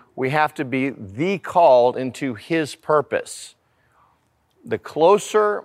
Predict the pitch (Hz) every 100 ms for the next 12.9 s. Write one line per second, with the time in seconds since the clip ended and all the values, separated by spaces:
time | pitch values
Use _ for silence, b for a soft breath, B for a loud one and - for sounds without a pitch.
0 | - 117 117 131 170 156 147 131 - -
1 | 117 120 139 131 113 113 135 156 143 -
2 | 160 147 143 - 156 151 131 117 110 110
3 | 104 110 123 120 127 104 80 85 - 107
4 | 120 156 180 170 147 139 139 110 117 135
5 | 139 123 - 135 123 131 127 113 - 127
6 | 92 - _ b b b b _ 101 117
7 | 127 135 107 123 107 101 _ - 156 156
8 | 175 - 170 170 139 143 143 143 147 147
9 | b b - 104 110 135 127 135 139 -
10 | 107 120 135 143 139 - 151 101 76 110
11 | 110 107 120 135 139 131 135 143 139 135
12 | 127 123 - 131 117 113 110 85 65